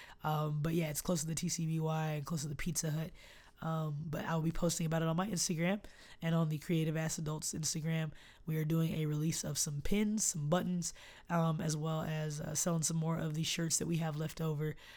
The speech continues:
uh, doing a pop-up at that Stacks Vintage. It's going to be on January fifth.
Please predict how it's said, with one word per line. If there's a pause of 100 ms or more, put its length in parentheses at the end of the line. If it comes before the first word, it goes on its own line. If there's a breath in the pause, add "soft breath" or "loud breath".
(180 loud breath)
uh,
doing
a
pop-up
at
that
Stacks
Vintage.
It's
going
to
be
on
January
fifth.